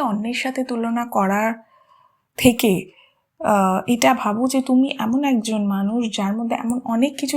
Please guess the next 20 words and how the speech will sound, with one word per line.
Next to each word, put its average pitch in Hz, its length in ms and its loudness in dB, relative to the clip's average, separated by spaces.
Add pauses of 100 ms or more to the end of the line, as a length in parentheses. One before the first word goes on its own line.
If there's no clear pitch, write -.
ট্যালেন্ট 208 380 -4
আছে 202 140 -4
যেটা 214 220 -6 (100)
সবার 226 300 -2 (100)
থেকে 233 180 -2 (180)
আলাদা, 196 380 -2 (560)
এবং 247 140 6 (120)
তোমাকে 240 460 0
কখনোই 277 400 0 (100)
অন্য 226 200 0
কাউকে 220 380 0
কপি 202 260 0
করতে 196 340 -4
হয় 190 280 0
না। 190 120 -2 (120)
তুমি 254 160 2 (180)
নিজের 240 400 0
অরিজিনালিটি 226 680 2
নিয়ে 190 240 2
বাঁচছো, 180 480 -2